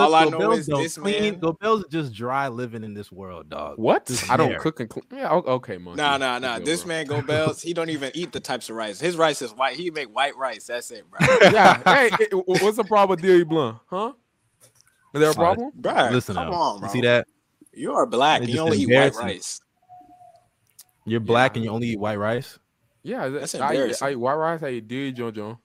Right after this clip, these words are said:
Speaker 3: It's like, uh, black rice, or I don't even know what that's called.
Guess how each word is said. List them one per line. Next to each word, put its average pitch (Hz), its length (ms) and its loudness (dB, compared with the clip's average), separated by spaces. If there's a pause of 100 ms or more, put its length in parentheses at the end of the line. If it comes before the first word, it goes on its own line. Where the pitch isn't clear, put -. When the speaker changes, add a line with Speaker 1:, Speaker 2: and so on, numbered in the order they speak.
Speaker 3:
It's 104 300 -12
like, 113 160 -4 (380)
uh, 110 180 -2 (460)
black 123 340 0
rice, 127 580 -4
or 113 200 -4 (440)
I 139 100 -4
don't 139 100 -4
even 107 100 -10
know 104 80 -8
what 101 80 -6
that's 95 160 -10
called. 95 360 -8